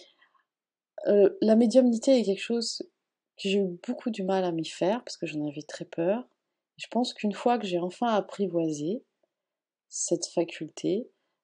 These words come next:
bah, elle a pu quitter petit à petit ma vie. Aujourd'hui, je peux m'en servir, mais c'est vraiment pas, euh,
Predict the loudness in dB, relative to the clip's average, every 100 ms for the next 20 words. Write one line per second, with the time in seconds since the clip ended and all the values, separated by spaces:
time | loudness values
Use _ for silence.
0 | _ 2 4 4 2 -8 -8 -6 -4 0
1 | 0 2 -2 -2 -10 -10 -10 -4 -2 -2
2 | -6 -14 -18 _ _ _ _ _ _ _
3 | _ _ _ _ _ -4 -2 -2 -4 -4
4 | -6 -2 -2 -2 -2 -4 -4 -4 -4 -4
5 | -2 -2 -2 -2 -6 -2 0 2 0 -2